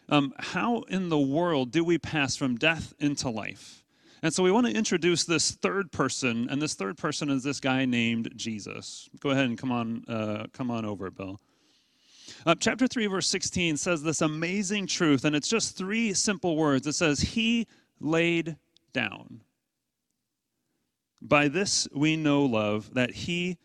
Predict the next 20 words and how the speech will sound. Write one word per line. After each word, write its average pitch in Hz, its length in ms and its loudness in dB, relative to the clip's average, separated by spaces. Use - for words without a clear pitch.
laid 143 400 2
down 131 320 2
his 127 340 -4
life 104 460 -4
for - 340 -6
us." - 480 -14
So, 175 140 2
uh, 165 60 -4
do, 156 220 2
do 151 160 -2
you 170 120 2
see 202 240 -2
what 208 160 -4
happens 175 440 -4
there? 185 460 -4
Jesus 190 480 -2
laid 190 540 -2
down 175 360 0
his 156 360 -4
life. 139 400 2